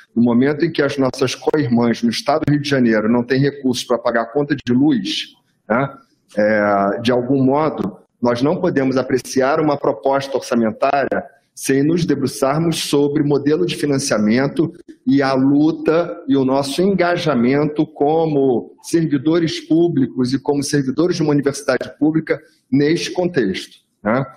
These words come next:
Então, acho que essa é uma primeira consideração, ou seja, essa proposta orçamentária, ela expressa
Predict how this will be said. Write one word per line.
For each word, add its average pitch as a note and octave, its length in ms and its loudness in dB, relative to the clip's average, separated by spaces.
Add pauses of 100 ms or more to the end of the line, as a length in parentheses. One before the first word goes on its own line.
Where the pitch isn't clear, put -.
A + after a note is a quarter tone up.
(280)
Então, A#2 160 0
acho B2 180 -2
que F#3+ 100 -2
essa - 180 -2
é C#3+ 40 2
uma C#3 160 0
primeira C3+ 460 2
consideração, D3+ 640 -2
ou A#2 80 0
seja, A#2 280 0 (220)
essa C3 220 -2
proposta D3+ 500 0
orçamentária, C3+ 600 0
ela C#3 140 0
expressa D#3 840 -2